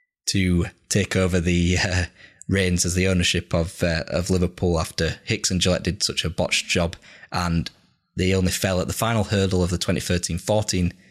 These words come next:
Premier League season under Brendan Rodgers, slipping there, um, against Chelsea, of course. Klopp would, uh, Jurgen Klopp would succeed Brendan Rodgers. They'd win a sixth Champions League, ending a thirty-year wait for a league title as well,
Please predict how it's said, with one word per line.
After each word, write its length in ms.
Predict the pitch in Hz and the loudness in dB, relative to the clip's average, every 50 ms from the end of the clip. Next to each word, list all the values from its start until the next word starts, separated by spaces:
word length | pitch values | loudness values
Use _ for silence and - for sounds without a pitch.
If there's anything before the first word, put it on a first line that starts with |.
| - - _ | -20 -8 _
Premier 240 | - 113 101 98 98 | -2 0 2 2 2
League 120 | 90 - | 2 0
season 400 | - - 87 87 87 92 87 - - - - - - - | 0 0 2 2 2 2 0 -2 -4 -10 -20 -20 -6 -2
under 200 | - 139 123 123 | 0 2 2 2
Brendan 420 | 104 107 104 101 98 98 92 90 | 2 2 2 2 2 2 2 2
Rodgers, 500 | 87 87 87 82 80 - 92 90 85 - - - - - - - - | 2 2 2 0 0 0 2 2 2 0 -4 -10 -20 -20 -18 -6 -4
slipping 540 | - - - 107 95 - - - 95 87 85 | -2 0 2 2 0 0 0 0 2 2 2
there, 260 | 85 85 85 85 82 - - - _ - | 2 2 0 0 -2 -6 -10 -18 _ -4
um, 240 | 82 87 85 80 71 - | -2 -2 0 -2 -2 -4
against 400 | 78 85 82 82 - - - - | -4 -2 -2 -2 -2 -2 -2 -2
Chelsea, 400 | - - 92 85 82 - - 80 | -2 -2 0 0 -2 -2 -2 -4
of 140 | 76 - - | -4 -4 -4
course. 400 | - 95 87 85 87 - - - - - - - _ _ _ _ | -2 0 0 0 0 -2 -4 -4 -8 -14 -20 -20 _ _ _ _
Klopp 320 | - - 120 110 - - 113 | -2 -2 -2 -2 0 0 0
would, 260 | 101 95 90 - 92 | 2 2 2 0 0
uh, 120 | 90 85 82 - - _ _ _ | 0 0 -2 -4 -10 _ _ _
Jurgen 260 | 98 98 95 - - | 0 0 0 -2 -4
Klopp 260 | - - 92 90 - - | -4 -2 -4 -4 -2 -4
would 140 | 95 - | -4 -4
succeed 380 | - - - - - 98 98 92 | -4 -4 -2 -2 0 0 0 0
Brendan 360 | - 92 90 90 85 87 85 | 0 0 0 2 2 4 4
Rodgers. 420 | 85 85 85 87 - 87 85 - - - - - - _ _ - | 4 2 2 0 0 0 0 -2 -4 -10 -18 -20 -20 _ _ 0
They'd 140 | - 113 113 | 0 2 4
win 100 | 147 151 | 2 2
a 60 | 113 | 2
sixth 280 | - - 98 - - - | 2 0 0 -2 -2 0
Champions 400 | - 95 92 - 92 87 87 92 | 0 0 0 0 0 0 2 2
League, 220 | 90 85 - - - - | 0 0 -2 -6 -6 -2
ending 400 | 110 107 107 98 101 92 87 85 - - _ _ _ _ _ _ _ _ - | 0 2 2 2 2 2 0 -2 -4 -8 _ _ _ _ _ _ _ _ -8
a 80 | 98 - | -8 -2
thirty-year 480 | - 123 113 - - 110 104 101 95 | 0 0 0 2 2 2 2 2 2
wait 180 | 95 98 98 - | 2 2 0 0
for 120 | - 98 | 0 0
a 40 | 92 | 2
league 200 | 90 92 87 - | 2 2 0 -2
title 280 | - 104 92 80 76 90 | -2 -2 -2 0 0 0
as 140 | 85 90 | 0 2
well, 260 | 92 101 104 101 95 | 2 2 2 2 0